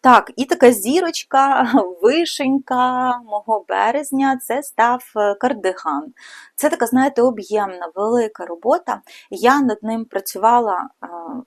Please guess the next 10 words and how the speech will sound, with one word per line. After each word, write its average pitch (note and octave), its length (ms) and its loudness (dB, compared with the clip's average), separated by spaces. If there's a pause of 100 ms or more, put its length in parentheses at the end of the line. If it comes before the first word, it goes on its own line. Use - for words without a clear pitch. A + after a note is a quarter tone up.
(140)
дуже A#3+ 320 0
активно, G#3+ 760 -4
в'язала A3+ 520 -2
в G3 100 -12
основному G#3+ 580 -4
в - 80 -16
цей G#3+ 160 -10
період A#3 340 -4
тільки A#3+ 560 -8
його, A3+ 360 -2